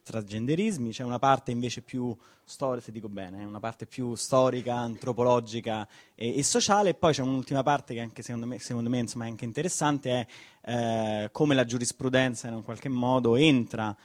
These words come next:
in maniera anche molto forte rispetto a queste, queste tematiche. Ehm, c'è un capitolo molto bello,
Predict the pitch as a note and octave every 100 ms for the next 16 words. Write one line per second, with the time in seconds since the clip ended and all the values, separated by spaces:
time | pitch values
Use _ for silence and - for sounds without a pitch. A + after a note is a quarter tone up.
0 | _ _ A2 A2+ A#2 A#2 A2 B2 A2+ A2+
1 | B2 A#2 A#2+ A#2 A2+ - A#2 - G#2+ A#2
2 | - - A2 G#2+ G#2+ - E2 - - A2
3 | A#2 G#2 G2+ F#2+ G2 G2+ - _ _ _
4 | _ _ _ - A#2+ A#2+ A#2 A#2 A2+ A2
5 | A2 A2 G#2+ G#2 G#2 _ _ _ _ _
6 | _ _ - D3 D3+ C#3+ C3+ C3+ C#3 B2+
7 | B2+ B2 A#2 B2+ A#2 A#2+ A#2+ A#2+ A#2 A2+